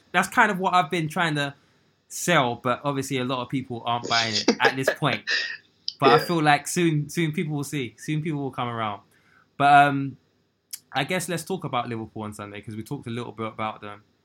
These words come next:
Speaker 1: Um, wait, before we did this, Tomori.
Speaker 2: Oh.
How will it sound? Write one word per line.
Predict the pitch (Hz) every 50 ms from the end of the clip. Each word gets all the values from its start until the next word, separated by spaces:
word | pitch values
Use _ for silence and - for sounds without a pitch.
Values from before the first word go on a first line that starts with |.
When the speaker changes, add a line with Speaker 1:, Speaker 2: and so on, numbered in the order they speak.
| _ _ _ _ _ _ _ _ _ _
Speaker 1:
Um, | - 117 110 110 107 107 107 107 107 107 107 - - _ _ _ _ _ _ _ _ _ _ _ _ _ _ _ _ _ _ _ _ _ _ _ -
wait, | 156 208 214 170
before | 160 160 - 220 220 214
we | 214 214
did | - 214 175 -
this, | 147 131 123 - - - - _ -
Tomori. | - 165 170 190 208 196 170 135 110 104 104 _ _ _ _ _ _ _ _ _ _ _ _ _ _ _ _ _ _ _ _ _ _ _ _ _ _ _ _ _ _ _ - -
Speaker 2:
Oh. | - -